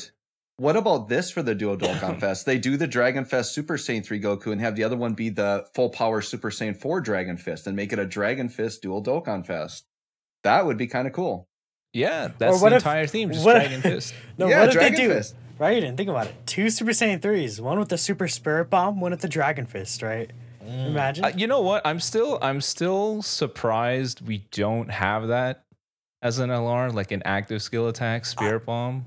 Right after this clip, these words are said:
Speaker 4: I
Speaker 3: I'm
Speaker 4: think
Speaker 3: still
Speaker 4: he'll
Speaker 3: surprised that doesn't exist.
Speaker 4: I think he'll be during Tanabata, uh,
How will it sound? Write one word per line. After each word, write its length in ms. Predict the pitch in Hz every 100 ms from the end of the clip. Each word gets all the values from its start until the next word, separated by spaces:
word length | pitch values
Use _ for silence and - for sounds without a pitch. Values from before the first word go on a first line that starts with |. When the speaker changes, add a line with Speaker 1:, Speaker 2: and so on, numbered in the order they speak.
| -
Speaker 4:
I 140 | - 170
Speaker 3:
I'm 80 |
Speaker 4:
think 120 | - -
Speaker 3:
still 140 | -
Speaker 4:
he'll 40 | 180
Speaker 3:
surprised 560 | 143 104 123 123 147
that 100 | 139
doesn't 300 | 123 123 127
exist. 680 | 110 90 92 123 - - - - - -
Speaker 4:
I 100 | 160
think 160 | 269
he'll 140 | 277 220
be 180 | 180
during 320 | 139 143 135 127
Tanabata, 580 | 139 117 98 98 95 95 - -
uh, 420 | 113 104 101 95